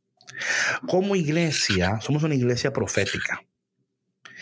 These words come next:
Y yo creo que es importante tener voces proféticas en estos tiempos de transición que nos ayuden a escucharla con la voz de Dios con claridad y nos ayuden a entrar en estos,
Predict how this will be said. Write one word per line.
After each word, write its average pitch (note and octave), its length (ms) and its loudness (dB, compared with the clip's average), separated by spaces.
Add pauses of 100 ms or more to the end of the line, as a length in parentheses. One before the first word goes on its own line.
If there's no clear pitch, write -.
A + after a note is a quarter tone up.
(240)
Y A#2+ 80 0
yo C3+ 100 2
creo F#3 140 2
que F#3 80 0
es - 100 0
importante C#3 680 2
tener A2+ 280 2
voces D#3 500 0
proféticas G#2 800 0
en G#2+ 100 4
estos A#2 320 2
tiempos C#3 340 0
de A2 100 2
transición A#2+ 760 2
que A2 160 0
nos A2 240 0
ayuden A2+ 880 0 (720)
a B2 100 4
escucharla C3+ 840 2
con A2 220 2
la G2+ 80 2
voz A#2 220 2
de B2+ 100 0
Dios A#2 180 0
con A2+ 100 0
claridad G2 440 2 (320)
y A#2+ 100 2
nos A#2+ 180 0
ayuden C#3+ 380 2
a D3 40 2
entrar C3 320 0
en A#2+ 100 2
estos, C3 360 0